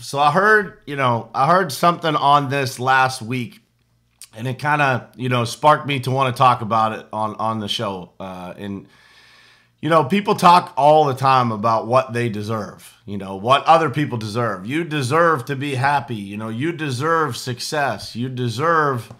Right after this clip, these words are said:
this. And so I, I think that word is a really tricky word. Like, what you start telling yourself that you're deserving of, uh, can be really tricky, and it can be a trap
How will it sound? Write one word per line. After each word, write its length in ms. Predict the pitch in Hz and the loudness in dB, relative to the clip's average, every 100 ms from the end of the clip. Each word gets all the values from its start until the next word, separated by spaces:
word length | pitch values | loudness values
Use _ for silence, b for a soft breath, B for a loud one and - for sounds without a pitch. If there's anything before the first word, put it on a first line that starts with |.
| b b b b b | b b b b b
this. 420 | 123 151 104 - | -2 0 0 -6
And 140 | 113 107 | -10 -6
so 180 | 139 139 | 0 2
I, 220 | 147 170 | 2 0
I 20 | |
think 300 | - 240 240 | -6 -8 0
that 240 | 208 156 | 0 2
word 360 | 147 180 175 147 | 4 4 4 2
is 140 | 131 | 0
a 80 | 120 | -2
really 440 | 120 147 160 151 117 | -2 -2 0 -2 -4
tricky 500 | - 147 139 127 113 | -6 -6 -6 -6 -4
word. 420 | 117 113 92 90 | -2 -4 -6 -12
Like, 200 | 95 104 | -14 -6
what 180 | 127 147 | -6 -6
you 100 | 139 | -8
start 380 | - 143 123 | -2 -2 -2
telling 320 | - 139 135 120 | -2 -2 -2 -4
yourself 520 | 110 - 123 110 - | -6 -6 -4 -4 -6
that 120 | 107 | -10
you're 180 | 107 107 | -8 -8
deserving 720 | 92 101 92 123 143 113 90 | -8 -8 -4 -4 -2 -6 -8
of, 380 | 82 80 85 _ b b b b b | -16 -18 -20 _ b b b b b
uh, 220 | - 98 98 | -12 -10 -10
can 320 | - 160 165 | -4 -4 0
be 100 | 185 | 0
really 360 | 156 196 202 | 2 4 2
tricky, 440 | 131 185 185 113 101 | 0 -2 -4 -4 -6
and 80 | 117 | -4
it 100 | 120 | -4
can 160 | 139 127 | -4 -4
be 140 | 143 | -6
a 80 | 117 | -6
trap 560 | - 151 147 120 - | -6 -2 0 -2 -10